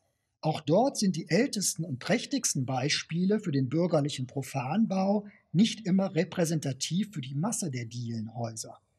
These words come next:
Die zentrale Diele, vermutlich ohne Feuerstelle, ist dort weit verbreitet.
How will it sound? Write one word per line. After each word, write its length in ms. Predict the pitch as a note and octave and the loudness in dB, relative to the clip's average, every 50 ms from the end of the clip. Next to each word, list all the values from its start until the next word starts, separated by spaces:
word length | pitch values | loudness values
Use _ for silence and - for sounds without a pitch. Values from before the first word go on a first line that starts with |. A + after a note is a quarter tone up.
| _ _ _ - - - _ - | _ _ _ -20 -20 -20 _ -8
Die 60 | C3+ | -4
zentrale 540 | B2+ - E3+ C#3+ - D#3 E3+ A3 C#4 C#4 A#3+ | 0 0 0 0 2 4 4 4 4 4 2
Diele, 320 | D#3 C#3 E3+ A3+ C4 D4+ C4+ | 0 2 2 2 2 2 2
vermutlich 600 | - G#3 E3 D#3+ G3+ C#4+ D4 - A3 D#3 - F#3 | 2 2 4 6 6 6 4 2 0 -2 2 4
ohne 200 | F3 A3+ A3 F3 | 6 6 6 6
Feuerstelle, 840 | - - D#3+ E3 F3+ A3 A#3+ - - A3+ A3+ G#3+ A3 A3+ A#3+ - - - _ _ _ - | 4 2 2 4 4 4 2 0 -2 0 0 2 2 2 0 -2 -6 -18 _ _ _ -2
ist 280 | F#3+ F3+ - - - | 0 0 0 0 2
dort 260 | F3+ F3 F#3 F3+ - - C3+ | 4 4 4 2 0 -4 -2
weit 280 | C#3 C#3+ E3 A3 A3 - | 0 2 2 2 2 2
verbreitet. 800 | - G#3 G3 E3+ D3+ D3+ D#3+ E3+ E3+ - - A#2 - - _ | 0 0 2 2 2 2 4 2 2 0 -4 -6 -6 -10 _